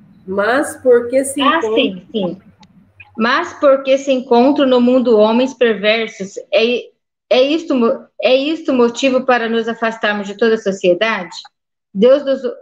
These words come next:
Speaker 2: nos outorgou a razão e o discernimento para apreciarmos, assim os espíritos como os homens. O melhor meio de se obviar aos inconvenientes da prática do espiritismo não consiste em proibi-la,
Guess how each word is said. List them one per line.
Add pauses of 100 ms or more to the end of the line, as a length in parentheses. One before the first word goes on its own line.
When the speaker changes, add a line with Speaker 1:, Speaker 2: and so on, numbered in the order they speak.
Speaker 2:
nos
outorgou
a
razão
e
o
discernimento
para
apreciarmos, (400)
assim
os
espíritos
como
os
homens. (640)
O
melhor
meio
de
se
obviar (1000)
aos
inconvenientes
da
prática
do
espiritismo
não
consiste
em
proibi-la,